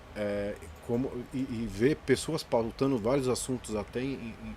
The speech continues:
polêmicos e, e assuntos relevantes pra sociedade por influencer,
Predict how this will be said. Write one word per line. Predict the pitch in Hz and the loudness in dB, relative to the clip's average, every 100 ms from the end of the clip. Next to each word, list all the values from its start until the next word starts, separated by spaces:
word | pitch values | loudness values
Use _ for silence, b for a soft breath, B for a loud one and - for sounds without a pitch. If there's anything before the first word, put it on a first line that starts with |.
| - | -4
polêmicos | 110 98 123 143 123 101 - 98 92 | -2 2 2 2 2 0 -4 -6 -4
e, | 107 110 | -4 -2
e | 107 | -2
assuntos | 101 - 120 113 | -2 -2 -4 0
relevantes | 107 127 101 92 131 147 - | 4 6 6 4 2 0 -2
pra | 104 | -4
sociedade | - 101 - 95 107 139 127 90 - b b b b b b b - - - - - | -4 -6 -4 -2 4 4 4 0 -12 b b b b b b b -16 -14 -14 -12 4
por | 135 | 6
influencer, | 160 - 175 147 147 - 101 | 6 6 4 6 4 2 -4